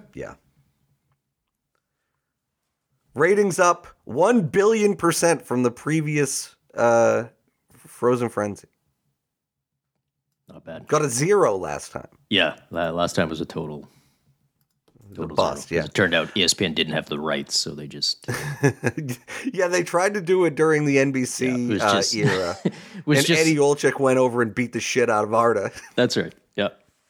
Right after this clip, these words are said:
Speaker 1: Just drove across the street. That was it. Um, the other thing, I guess, that, that's new and exciting in the N H L this week,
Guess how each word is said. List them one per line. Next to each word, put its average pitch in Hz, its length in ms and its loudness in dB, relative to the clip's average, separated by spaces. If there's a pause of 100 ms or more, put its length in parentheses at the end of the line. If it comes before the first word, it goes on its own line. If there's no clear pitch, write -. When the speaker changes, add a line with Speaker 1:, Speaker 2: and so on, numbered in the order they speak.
(180)
Speaker 1:
Just 135 220 -20 (280)
drove 123 240 2
across 123 340 2
the 117 80 -10
street. 117 360 -4
That 110 140 0
was 117 200 -4
it. - 240 0 (520)
Um, 143 580 2 (1200)
the 170 160 2
other 247 240 2
thing, 196 360 2
I 156 100 4
guess, 147 340 0
that, 131 300 0
that's 131 280 0
new 160 240 4
and 165 80 2
exciting 139 520 2
in 117 100 0
the 117 140 2
N 117 100 2
H 107 220 -2
L 107 160 4
this 90 320 -8
week, - 320 -20